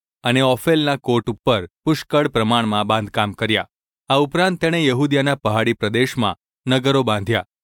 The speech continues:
અને જંગલોમાં કિલ્લાઓ તથા બુરજો બાંધ્યા. વળી તેણે આમોનીઓના રાજાની સાથે યુદ્ધ કરીને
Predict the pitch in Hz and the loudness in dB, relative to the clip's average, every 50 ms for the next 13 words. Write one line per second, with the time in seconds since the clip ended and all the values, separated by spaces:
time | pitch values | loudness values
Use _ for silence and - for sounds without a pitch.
0 | _ _ _ - 120 131 135 127 113 135 135 143 151 165 151 127 107 107 107 107 | _ _ _ -2 0 2 2 2 0 0 0 2 2 2 2 2 2 0 0 -2
1 | 107 - - - 131 131 135 139 139 139 143 139 127 110 - 113 113 113 113 113 | -2 -4 -4 -2 0 0 2 2 2 2 0 0 -2 -4 -2 -2 -2 0 0 0
2 | 110 107 95 110 107 104 104 101 98 110 107 90 - _ _ _ _ _ _ _ | 0 0 -2 -2 -2 -2 -2 -2 0 -2 -2 -2 -4 _ _ _ _ _ _ _
3 | - 127 127 139 147 139 156 151 160 165 156 151 147 147 151 156 156 160 156 156 | 0 0 2 2 2 0 0 0 2 2 2 2 2 2 0 0 0 0 0 0
4 | 151 147 135 123 117 117 127 123 127 131 123 - - 113 110 - - 123 113 107 | 2 2 2 2 2 2 2 2 0 0 -2 -2 -2 -2 -2 -2 -2 -2 -2 -2
5 | 104 98 95 113 104 - - 110 117 139 143 127 101 | -2 -4 -4 -6 -4 -2 -2 0 2 2 2 0 -4